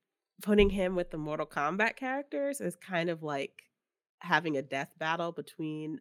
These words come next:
a coughing baby and an atomic bomb. Like, he, he's very low tier, if we really think about it. 'Cause he doesn't really do combat. He's just the strongest guy around.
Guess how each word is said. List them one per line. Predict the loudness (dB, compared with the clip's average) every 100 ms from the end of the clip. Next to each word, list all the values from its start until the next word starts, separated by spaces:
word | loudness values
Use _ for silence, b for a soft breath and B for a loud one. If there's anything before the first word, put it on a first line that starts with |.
| -6
a | -4 -2 -6 -8
coughing | 0 0 0 -6 -4
baby | -4 -4 -6 -6
and | -6
an | -8
atomic | -6 -4 -4 -8 -12
bomb. | -14 -12 -12 -14 _ _ _ _ _ _ _ _ _ _ _ -6
Like, | -4 -6 _ _ _ _ _ _ _ _ _ _
he, | -14 -14 _
he's | -8 -8 -2
very | 2 2 2 -2 -6 _ _ _ _ _ -4
low | 0 2 2 -2 -6 -12 _ _ -14
tier, | -8 -6 -6 -8 _ _ _ _ _ _ _ _ _ _ -10
if | -8
we | -8 -8
really | -6 -4 -6
think | -8 -14
about | -12 -10 -4
it. | -4 -4 _ _ _ _ 0
'Cause | 6
he | 10
doesn't | 8 8
really | 12 12 12
do | 6 0 4
combat. | 6 6 6 2 0 0
He's | 0
just | 2 -2
the | -4
strongest | -4 2 2 2 -2 -2
guy | 2 2
around. | 0 -2 -2 -4 -8